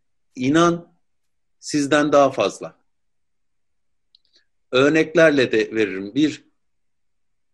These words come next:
bir imip tasarım ödülü, e, lansmanına, etkinliğine İstanbul'da bir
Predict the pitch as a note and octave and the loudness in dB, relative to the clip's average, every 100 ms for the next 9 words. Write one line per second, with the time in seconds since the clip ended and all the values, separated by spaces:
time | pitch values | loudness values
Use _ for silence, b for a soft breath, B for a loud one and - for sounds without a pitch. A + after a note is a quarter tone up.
0 | _ _ _ _ _ _ _ _ - _ | _ _ _ _ _ _ _ _ -20 _
1 | _ _ _ - D#3+ G#3+ E3+ F#3+ G#3 F3 | _ _ _ -8 -4 -4 -2 -4 -2 -4
2 | - _ _ D3 C#3+ F3+ G3 - C#3+ C3+ | -10 _ _ -6 0 0 0 0 -2 0
3 | C3 C3 G#2+ - _ _ _ _ _ _ | 2 2 2 -4 _ _ _ _ _ _
4 | _ _ _ _ _ _ _ _ _ _ | _ _ _ _ _ _ _ _ _ _
5 | _ - A2+ A2+ A2 G#2 A2+ C3+ C3+ - | _ -6 -4 0 -2 -2 -4 -2 -2 -2
6 | C#3 C#3 C3+ B2+ G2+ - B2 C3 - C#3 | -2 0 2 0 -2 -4 -2 -2 -2 -2
7 | C3+ C3 B2+ B2 G2 - _ _ _ _ | 0 0 0 -2 -4 -8 _ _ _ _
8 | _ _ - B2+ - D#3+ E3 C#3+ C3 C3+ | _ _ -10 -10 -2 0 0 0 0 0
9 | B2+ C3+ | 0 -2